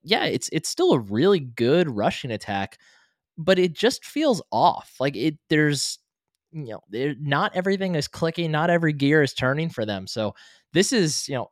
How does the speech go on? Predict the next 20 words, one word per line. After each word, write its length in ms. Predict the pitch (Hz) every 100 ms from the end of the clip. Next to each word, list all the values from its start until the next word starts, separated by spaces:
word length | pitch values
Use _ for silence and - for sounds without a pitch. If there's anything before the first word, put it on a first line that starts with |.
| -
absolutely 720 | 117 185 - 117 120 185 110
an 80 | 107
opportunity 680 | 110 - 98 120 127 107 101
for 160 | 120
Penn 260 | 104 117 113
State's 360 | - 107 -
defense 540 | - 107 - 104 92 -
to 400 | 113 92 90 - _ _ _ _ _ _
assert 400 | 139 - 135 165
themselves 560 | - 113 - 104 101 104
and 180 | 107 98
really 280 | 120 123 113
try 180 | 143
to 80 | 110
make 280 | 101 107 -
Michigan 340 | 110 - 120 113
one-dimensional, 680 | 113 113 101 117 - 113
I 80 | 98
think, 220 | - 98 -
because, 520 | 101 117 101 98